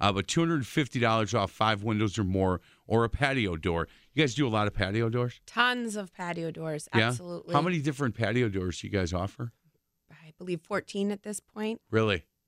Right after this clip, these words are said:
Speaker 1: Two hundred fifty dollars off that patio door, zero, and zero percent financing for sixty months. You can text, uh, Gina at two six two, four four three, twenty one sixty eight. Greg, uh,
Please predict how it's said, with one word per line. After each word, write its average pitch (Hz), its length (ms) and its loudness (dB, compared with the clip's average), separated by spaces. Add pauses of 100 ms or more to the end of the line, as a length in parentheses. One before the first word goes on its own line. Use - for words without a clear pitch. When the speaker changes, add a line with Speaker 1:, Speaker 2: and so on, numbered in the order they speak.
(1400)
Speaker 1:
Two - 160 2
hundred 156 200 2
fifty 156 300 0
dollars 131 340 4
off 123 200 2
that 110 180 0
patio 120 400 2
door, 117 280 2
zero, 117 440 2
and 131 360 0 (260)
zero 113 320 2
percent 104 400 -2
financing 104 580 0
for - 120 -10
sixty - 460 0
months. 95 380 2 (500)
You 110 140 2
can 104 140 0
text, - 540 -2
uh, 101 260 2
Gina 117 300 2
at 98 100 -2
two - 160 -2
six 117 300 -2
two, 117 240 2
four 107 280 0
four 101 260 -2
three, 101 400 0 (400)
twenty 131 300 2
one 117 260 0
sixty - 640 -4
eight. 101 320 0 (920)
Greg, 151 320 2
uh, 135 260 4